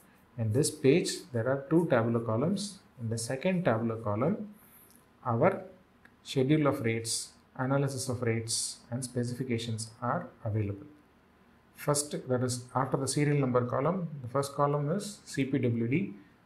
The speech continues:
From here, we can download the D S R Volume one, two thousand eighteen,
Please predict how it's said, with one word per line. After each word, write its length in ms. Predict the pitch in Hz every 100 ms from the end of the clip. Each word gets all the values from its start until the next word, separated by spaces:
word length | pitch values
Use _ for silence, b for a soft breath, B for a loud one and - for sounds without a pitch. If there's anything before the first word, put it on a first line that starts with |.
| -
From 200 | 127 131
here, 320 | 120 160 165 131
we 100 | 120
can 200 | 127 113
download 460 | 117 120 120 117
the 220 | 139 202 - - B B B _ 123
D 180 | 120 131
S 140 | 120
R 100 | 131
Volume 440 | 117 113 120 120 117
one, 200 | 123 120
two 100 | 120
thousand 300 | 123 120 123
eighteen, 500 | 117 120 165 208 -